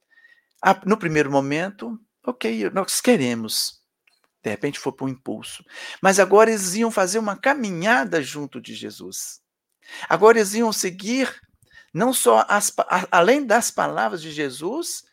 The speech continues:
na, através das parábolas, através dos mais variados ensinamentos, mas agora eles iam presenciar a atitude de Jesus perante as pessoas. A, o exemplo de Jesus diante das situações mais variadas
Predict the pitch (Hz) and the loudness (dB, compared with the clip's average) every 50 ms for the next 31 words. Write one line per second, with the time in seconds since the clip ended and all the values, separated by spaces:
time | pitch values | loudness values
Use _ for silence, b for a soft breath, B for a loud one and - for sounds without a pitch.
0 | _ _ _ - 147 151 151 139 120 110 120 - - 135 - 143 139 135 135 - | _ _ _ -4 -2 0 0 0 0 0 -2 -2 -4 -4 -2 -4 -4 -4 -4 -6
1 | - - - 107 110 101 104 127 196 247 - 156 139 123 127 120 - - 120 123 | -8 -10 -10 -10 -10 -8 -8 -8 -8 -8 -8 -10 -10 -8 -10 -10 -10 -12 -12 -10
2 | 131 123 120 123 123 135 139 135 139 131 123 120 123 120 120 127 120 - - B | -12 -12 -12 -12 -10 -10 -10 -10 -8 -8 -8 -6 -4 -4 -4 -4 -4 -6 -12 B
3 | B B B B B 143 147 - - 139 131 123 131 180 240 247 202 - - - | B B B B B -6 -4 -4 -4 -4 -4 -4 -2 -2 -2 -2 -2 -4 -10 -14
4 | B B B B - 214 226 226 220 208 208 226 247 254 240 233 220 190 185 185 | B B B B -6 -6 -2 -2 -2 0 2 2 2 2 2 0 -2 -4 -6 -10
5 | 208 226 240 247 220 233 _ - 233 285 320 302 247 240 233 226 214 - - 208 | -8 -6 -6 -6 -6 -8 _ -4 -2 -2 -2 -4 -6 -6 -6 -6 -6 -8 -8 -6
6 | 202 208 208 202 202 202 214 247 294 302 269 - - - 226 202 _ _ _ _ | -4 -2 -2 -2 -2 -2 -2 -2 -2 -2 -4 -6 -10 -12 -12 -12 _ _ _ _
7 | - 320 330 302 220 202 190 190 175 185 180 170 170 170 156 147 147 156 175 220 | -10 -8 -8 -8 -8 -12 -14 -16 -16 -16 -16 -12 -10 -10 -10 -10 -12 -14 -12 -10
8 | 240 240 214 - - _ - 190 170 165 185 208 208 185 - - 151 147 - - | -8 -8 -10 -10 -8 _ 0 0 0 0 -2 -4 -6 -8 -10 -10 -10 -10 -10 -10
9 | - 131 - - - 139 143 127 123 127 - B B B B B B B B B | -12 -12 -12 -10 -8 -8 -6 -6 -8 -10 -14 B B B B B B B B B
10 | _ - 165 175 175 165 160 160 - - 190 208 208 185 160 170 190 240 277 277 | _ 0 2 2 4 2 2 0 0 2 2 2 2 2 -2 -4 -2 -2 -2 -2
11 | 277 226 196 202 180 175 185 170 160 170 190 233 269 254 202 196 196 190 190 196 | -4 -8 -14 -12 -6 -4 -4 -4 -4 -6 -8 -6 -6 -6 -6 -6 -4 -2 -2 -2
12 | 196 185 175 208 214 - - 208 196 - 185 170 170 - - 208 214 180 185 190 | -2 -4 -4 -4 -2 -2 -4 -6 -6 -4 -4 -4 -4 -2 -4 -6 -6 -6 -4 -4
13 | 226 220 196 202 196 190 165 170 185 220 240 226 214 190 - | -6 -6 -2 -2 -2 -2 0 2 2 2 4 4 2 0 0